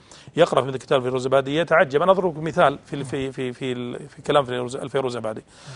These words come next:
الفيروز الزبادي ممن يرى الترادف، لا يرى الفروق،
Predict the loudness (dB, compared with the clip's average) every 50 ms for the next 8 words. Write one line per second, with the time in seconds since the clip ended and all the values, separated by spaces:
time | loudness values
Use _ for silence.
0 | -18 -20 -20 -10 -6 -2 2 4 4 6 6 6 6 6 8 8 8 8 6 2
1 | -2 -4 -4 -4 -4 0 2 0 0 0 -2 -4 0 4 4 4 4 4 2 2
2 | 2 2 0 -2 -8 -14 -18 -20 -20 _ _ -16 -16 -16 -18 _ _ _ _ _
3 | _ -4 0 4 6 6 6 6 4 2 -2 -6 -6 -8